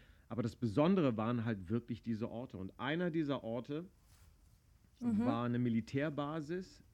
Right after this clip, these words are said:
Speaker 1: Željava heißt das. Das ist an der Grenze zu Kroatien und Bosnien. Das hat Tito damals aufgebaut, und zwar ein, ein Flugplatz, ein Flugzeugbunker quasi,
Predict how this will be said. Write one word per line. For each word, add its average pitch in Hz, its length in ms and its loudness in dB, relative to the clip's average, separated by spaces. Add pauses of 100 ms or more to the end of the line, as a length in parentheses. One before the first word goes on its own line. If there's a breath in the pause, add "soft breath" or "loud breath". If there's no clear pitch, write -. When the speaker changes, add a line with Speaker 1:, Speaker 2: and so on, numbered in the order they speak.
Speaker 1:
Željava 135 580 -4
heißt 151 320 -8
das. 170 220 -12
Das - 240 -12
ist - 460 -10
an 92 80 -10
der 98 100 -4
Grenze 110 460 -6
zu - 220 -10
Kroatien 107 480 -8
und 98 180 -4
Bosnien. 131 480 -8 (720 loud breath)
Das 98 120 -10
hat 117 160 -4
Tito 160 300 0
damals 135 480 2
aufgebaut, 147 800 -2
und 117 220 -4
zwar 123 520 -4
ein, 113 380 -2
ein 104 160 -4
Flugplatz, - 920 -8
ein 107 160 -6
Flugzeugbunker 113 1300 -2
quasi, 80 680 -8